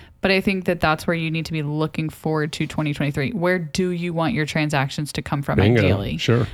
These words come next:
Speaker 1: Where, and, and if you can ideally have that, then be ca-, be allocating those funds that you're willing to allocate now. I mean,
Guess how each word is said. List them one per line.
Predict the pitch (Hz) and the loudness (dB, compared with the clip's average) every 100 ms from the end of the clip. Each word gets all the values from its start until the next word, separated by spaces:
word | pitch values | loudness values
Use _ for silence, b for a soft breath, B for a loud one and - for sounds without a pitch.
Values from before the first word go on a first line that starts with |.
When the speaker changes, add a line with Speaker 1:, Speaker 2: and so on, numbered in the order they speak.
| - | -2
Speaker 1:
Where, | 180 170 165 - | 0 0 -4 -2
and, | 175 170 | -2 0
and | 165 170 | -2 -2
if | 165 | -2
you | 170 160 | -4 -2
can | - 165 151 - | -2 -2 -2 -4
ideally | 147 151 160 143 | -2 0 0 0
have | 156 214 208 | 2 2 4
that, | 170 143 | 2 2
then | 151 160 156 160 _ _ _ _ _ _ _ _ _ _ 170 | 0 -2 -4 -8 _ _ _ _ _ _ _ _ _ _ -12
be | 160 165 | -6 -6
ca-, | - - - 165 | -4 -8 -6 -4
be | 170 165 | -2 0
allocating | 156 165 165 170 165 156 | 2 0 0 -2 -2 0
those | 147 147 | 0 -2
funds | - 165 165 | -2 0 0
that | 165 | -2
you're | 151 156 | -2 0
willing | 156 151 | 0 -2
to | 147 | -2
allocate | 135 139 139 147 101 | 0 0 -2 -4 -2
now. | 175 165 135 156 B B B B B B B B _ - | 0 2 0 -2 B B B B B B B B _ -4
I | 202 | -2
mean, | 196 185 180 | 0 0 -2